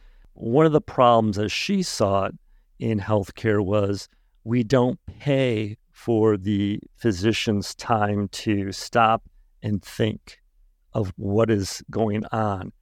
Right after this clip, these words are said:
if you think about it, even in our scenario, right, you know, we're seeing patients. It's, it can be very transactional. And I, I know the physicians don't like that, and the patients don't necessarily like that either, right?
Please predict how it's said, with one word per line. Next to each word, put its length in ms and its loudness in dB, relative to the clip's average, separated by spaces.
if 120 -4
you 100 0
think 280 0
about 360 2
it, 200 -8
even 300 2
in 160 2
our 140 2
scenario, 560 0
right, 380 -2
you 100 -6
know, 240 0
we're 120 -2
seeing 500 0
patients. 840 -4
It's, 300 -14
it 240 -2
can 140 0
be 100 0
very 260 0
transactional. 1000 -2
And 160 2
I, 280 0
I 40 0
know 120 4
the 120 4
physicians 580 -2
don't 200 2
like 260 -6
that, 160 -6
and 140 -4
the 60 -2
patients 500 0
don't 240 -2
necessarily 540 0
like 260 -2
that 200 -4
either, 400 0
right? 300 -2